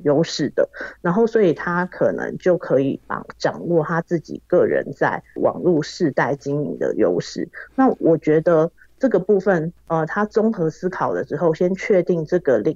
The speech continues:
域是有大家变现的机会，然后他在思考说，诶，他其实也有这个，在这个领域当中，他如果要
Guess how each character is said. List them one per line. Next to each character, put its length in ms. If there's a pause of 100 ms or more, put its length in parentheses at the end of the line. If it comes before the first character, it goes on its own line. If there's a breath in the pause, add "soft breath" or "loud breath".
域 160
是 320
有 300
大 160
家 180
变 220
现 140
的 120
机 220
会， 220
然 100
后 100
他 220
在 340
思 240
考 220
说， 160
诶， 160
他 200
其 360
实 400 (560 loud breath)
也 300
有 360
这 120
个， 440 (220)
在 180
这 140
个 180
领 260
域 140
当 220
中， 100
他 120
如 120
果 360
要 440